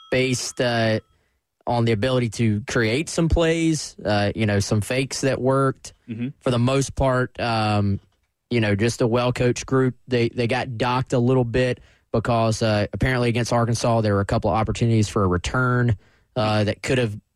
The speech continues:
Speaker 1: busted out from, from what I think Beamer had said. And, um, obviously some, uh, some bad, some bad operations on a couple snaps, uh, hurt you there. But
Speaker 2: two P A Ts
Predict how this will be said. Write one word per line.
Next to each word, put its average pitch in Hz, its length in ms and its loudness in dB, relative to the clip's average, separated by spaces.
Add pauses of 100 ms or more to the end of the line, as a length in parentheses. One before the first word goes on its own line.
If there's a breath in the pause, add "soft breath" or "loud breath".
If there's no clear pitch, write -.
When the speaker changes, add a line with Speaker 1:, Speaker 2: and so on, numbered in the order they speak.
(120)
Speaker 1:
busted 120 380 -2
out 120 280 -2
from, 107 280 0
from 117 160 0
what 113 240 2
I - 60 -6
think 151 260 -2 (280)
Beamer 110 340 2
had 98 180 2
said. 104 380 -2 (480 soft breath)
And, 110 360 0
um, 104 240 0
obviously 120 640 0 (460)
some, 107 280 0
uh, 101 220 0
some 107 180 -2
bad, 101 340 0 (100)
some 98 400 0
bad 113 180 0
operations 101 680 0
on 101 140 2
a 92 60 2
couple 101 260 -2
snaps, - 720 -4 (100)
uh, 87 340 2 (180)
hurt 107 280 -2
you 104 80 0
there. 92 240 2
But 101 280 -2
Speaker 2:
two 120 120 -4
P 117 200 -2
A 101 40 -2
Ts 104 460 -2